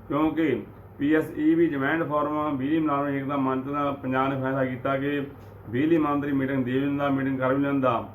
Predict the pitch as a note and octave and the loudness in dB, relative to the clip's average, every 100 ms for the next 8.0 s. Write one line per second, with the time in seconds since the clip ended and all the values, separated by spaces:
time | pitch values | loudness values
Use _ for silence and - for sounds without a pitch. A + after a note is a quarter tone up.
0 | - B2+ C3+ C3+ C3+ D3+ D#3 C#3 C#3 C3 | -6 -4 -4 -4 -4 -2 -2 -2 -2 -2
1 | C3+ A#2+ A#2 C#3+ C3+ B2+ B2 C3+ C3 - | -2 -2 -2 -2 -2 -2 0 0 -2 -8
2 | - - - C3 C#3 D3 C3+ C3 C3 A#2 | -18 -18 -8 -6 -2 -2 0 2 0 0
3 | A#2+ A#2 A#2+ A#2+ C3+ C3+ C3+ - - - | -2 -2 -2 -2 0 0 0 -6 -20 -20
4 | - - A2+ A#2+ D#3 E3 D3+ C#3+ C3+ C3+ | -20 -10 -2 0 2 2 2 0 0 -2
5 | C#3 C#3+ B2 A2+ - B2+ A2 G2 - - | -6 -4 -2 -2 -2 -2 -2 -4 -12 -20
6 | - - B2+ C3+ B2+ B2+ C3+ C#3 C#3+ C#3 | -20 -8 -2 0 0 -2 -4 -2 -2 -2
7 | C3+ B2+ B2+ B2 A#2+ A#2 C#3 C#3 C#3 C#3 | 0 0 -2 -2 -2 -4 -2 2 2 2